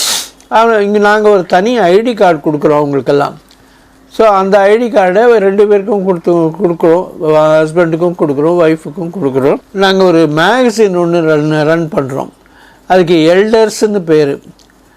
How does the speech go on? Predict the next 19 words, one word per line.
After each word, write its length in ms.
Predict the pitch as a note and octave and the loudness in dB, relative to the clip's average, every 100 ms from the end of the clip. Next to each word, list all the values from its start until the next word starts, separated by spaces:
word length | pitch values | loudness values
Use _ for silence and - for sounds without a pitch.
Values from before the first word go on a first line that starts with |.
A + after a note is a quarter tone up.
| _ _ | _ _
அது, 540 | G3 F#3+ F#3+ F#3 F3+ E3 | 0 2 4 4 2 2
ம-, 220 | E3+ F3 F3 | 2 2 2
எல்லாருக்கும் 640 | G3 A#3+ A#3+ G#3+ F4+ F4 | 2 4 2 0 0 0
இலவசமா 640 | G#3 F#3+ G#3 G#3+ F#3+ G3 | 2 2 4 2 0 0
அது 220 | G#3+ G3 | 2 2
கு-, 580 | F3 F3+ F3 E3 D#3+ E3 | 0 0 2 2 2 -2
அனுப்புறோம். 300 | D#3 D#3+ D3 B2 - _ _ - _ _ | -2 -4 -4 -8 -20 _ _ -20 _ _
இந்த 220 | G3+ F#3+ | -2 0
எல்டர்ஸ் 800 | F3+ F#3+ A3+ A3 A#3 G#3 G3+ G3 F#3+ | 2 2 2 0 2 2 4 0 0
போஸ்டேஜ் 600 | F#3 G#3+ A3+ C4 A#3+ G#3+ | 0 2 0 0 0 0
மட்டும் 360 | G3+ F3 A3 F#3 | -2 -2 -2 0
கவர்மெண்ட் 420 | F3+ G3+ G#3 F3+ | 2 2 -2 0
எங்களுக்கு 460 | F#3+ F3+ F3+ D#3+ C#3+ | 0 0 -2 -2 -2
கன்செஷனல் 600 | E3+ F#3 B3 G#3 G#3+ F3 | -2 -2 -2 -2 -2 -4
ரேட்ல 400 | D#3+ E3 - F#3 | -2 -4 -4 -4
க-, 220 | F#3 D#3+ - - - - | -2 -4 -6 -18 -20 -6
அனுப்புறதுக்கு 520 | E3+ F3+ F3 E3+ E3+ G3 | -2 0 0 -2 0 0
அனுமதி 420 | F#3 E3 E3+ D#3+ | 2 2 2 0
கொடுத்துருக்காங்க. 720 | D#3+ D3 D3+ C3 C#3 B2+ | -2 -4 -4 -4 -4 -6